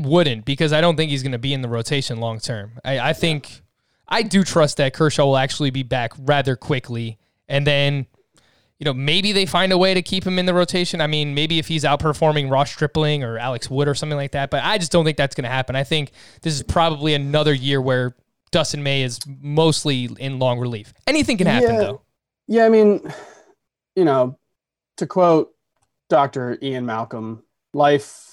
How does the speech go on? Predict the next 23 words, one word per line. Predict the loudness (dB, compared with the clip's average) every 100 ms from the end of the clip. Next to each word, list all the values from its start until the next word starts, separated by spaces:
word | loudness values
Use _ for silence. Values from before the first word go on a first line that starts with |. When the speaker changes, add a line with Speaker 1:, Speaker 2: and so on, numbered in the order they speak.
| -20 -4
Speaker 2:
uh, | 0 2 2 0
finds | -4 -6 -4 -6 -10
a |
way. | -6 -6 -6 -10 -12
Speaker 1:
<laughs> | -14 -12 -16 _ _ -2
Speaker 2:
When | 2 2
it | 2
comes | 2 0
to | -2
pitchers, | -4 -2 0 -2 -2 -2
you |
know, | -2 0
if | -2 _ _ _ _ -6
we | -2
talk | 2 2
about | 4 2
there's | 2 0
not | 0 0
a |
spot | 0 2 2
in | 2
the |
rotation, | -6 -6 -4 -4 -4 -6